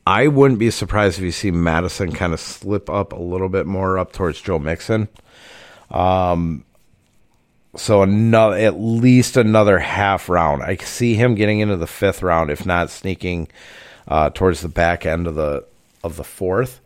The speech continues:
But I just don't see him jumping up above, like, guys like Aaron Jones and Joe Mixon. Dameon Pierce, still a hell, hell of a deal,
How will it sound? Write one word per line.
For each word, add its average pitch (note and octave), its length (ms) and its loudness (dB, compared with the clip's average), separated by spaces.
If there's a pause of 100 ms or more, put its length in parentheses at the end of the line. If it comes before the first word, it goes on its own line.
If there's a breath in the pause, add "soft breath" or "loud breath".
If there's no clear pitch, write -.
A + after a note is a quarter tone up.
(240 soft breath)
But F#2 100 2
I F#2 100 4
just G2+ 360 -4
don't G#2 200 0
see G2+ 260 -4
him F2+ 260 -2
jumping F#2 520 -2
up F#2+ 340 -2 (920)
above, G2 440 0
like, E2+ 260 -2
guys F#2+ 260 0
like F#2 160 -4
Aaron F#2 260 -6
Jones D#2+ 320 -6
and D#2+ 120 -10
Joe D2+ 160 -10
Mixon. D2+ 520 -12 (1160 loud breath)
Dameon D3+ 360 6
Pierce, D3 300 4
still C3+ 300 4
a A#2+ 60 4
hell, B2 220 0 (560)
hell D#3 220 6
of A#2+ 100 4
a G#2 40 2
deal, E2+ 360 0